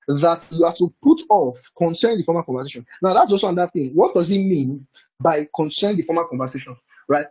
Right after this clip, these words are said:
Now, you would realize that the word conversation here, right, is also the same word, or now, or better still, the word conversation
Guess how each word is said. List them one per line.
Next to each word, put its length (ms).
Now, 220
you 140
would 120
realize 400
that 240
the 140
word 240
conversation 640
here, 320
right, 220
is 140
also 280
the 100
same 380
word, 400
or 160
now, 260
or 160
better 160
still, 280
the 80
word 180
conversation 380